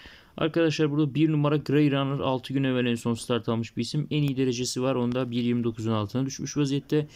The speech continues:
Onu yazıyoruz buraya. Ee, bir de bu Ahmet Çelik Dede Sabri'ye biniyor dört numaraya. Onun bir işini merak ediyorum özellikle. Ee,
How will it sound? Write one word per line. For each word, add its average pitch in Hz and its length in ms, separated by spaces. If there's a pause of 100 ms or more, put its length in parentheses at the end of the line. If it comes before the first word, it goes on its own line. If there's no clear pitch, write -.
(360)
Onu 160 200
yazıyoruz 139 500
buraya. 139 360 (340)
Ee, - 80 (380)
bir 156 80
de 170 100
bu 151 180
Ahmet 151 260
Çelik 160 360
Dede 147 220
Sabri'ye 147 460
biniyor 117 240
dört 117 260
numaraya. 117 260
Onun 151 320
bir 135 80
işini - 300
merak 117 340
ediyorum 110 320
özellikle. 110 600 (580)
Ee, - 80